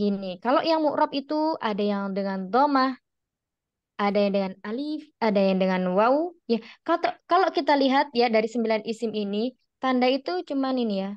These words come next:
satu, dua, tiga. Ini sama ya kan, dhamah, dhamah sama waw sama. Nah, ini kecuali nanti yang keluar dari, eh, apa namanya, keluar dari ini,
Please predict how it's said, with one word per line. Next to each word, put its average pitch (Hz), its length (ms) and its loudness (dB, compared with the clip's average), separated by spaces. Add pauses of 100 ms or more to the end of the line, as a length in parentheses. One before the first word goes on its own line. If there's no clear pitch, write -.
satu, 208 880 -2 (720)
dua, 208 800 -2 (240)
tiga. 208 480 -2 (1400)
Ini 214 240 2
sama 202 560 0
ya 196 80 -2
kan, 269 280 -2
dhamah, 214 360 0
dhamah 226 360 0
sama 202 220 -2 (140)
waw 202 200 0 (200)
sama. 196 320 -6 (320)
Nah, 208 160 2
ini 247 160 2
kecuali 254 320 2
nanti 247 320 0
yang 277 80 -4
keluar 247 240 0
dari, 240 720 0
eh, 226 480 -2 (120)
apa 254 200 -2
namanya, 247 560 -4 (680)
keluar 240 280 4
dari 233 480 4
ini, 254 240 -2